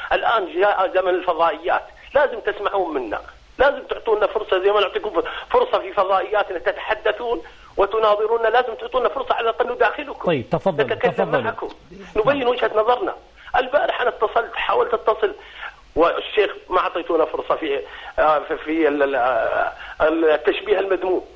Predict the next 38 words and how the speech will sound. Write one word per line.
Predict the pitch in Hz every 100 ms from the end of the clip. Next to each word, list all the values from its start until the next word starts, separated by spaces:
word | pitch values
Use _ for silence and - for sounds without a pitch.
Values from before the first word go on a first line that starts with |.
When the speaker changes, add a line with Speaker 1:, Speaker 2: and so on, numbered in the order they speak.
| - - - - - - - - -
Speaker 1:
وهو | 208 214 202
الشيخ | - 226 - - -
ر-، | 180 -
حرف | - 214 202 190 -
الآن | 220 269 262 -
في، | 226
في، | 208 214
في | 247
الحديث، | 233 220 185 202 - - -
هذا | 254 262
الحديث | 214 240 233 -
لنا | 262 269 175 -
وليست | 196 247 269 -
لكم، | 262 - - - -
هذه | - - - 254
حجة | - 226 214 240
لنا | 262
عليكم. | 175 208 269 240 - 160 - - - - - -
شوف، | 311 233
نحن | 277 233
نمدح | 220 247 240 202 -
علي، | 226 226 - -
نحن | 254 240
نصحح | 214 277 - - 202
حديث | 196 196 -
علي، | 240 254 151 - - - -
نحن | 240 247 214
نناقض، | 226 247 240 208 190 - -
فهمت | 233 247
ولا | 240 214
لا؟ | 190
نحن | - 226 226
نجمع | 233 226
بين | 214 220
حديث | - 208 202 -
علي | 247 233
وأبو | 208 208
بكر، | 226 262 196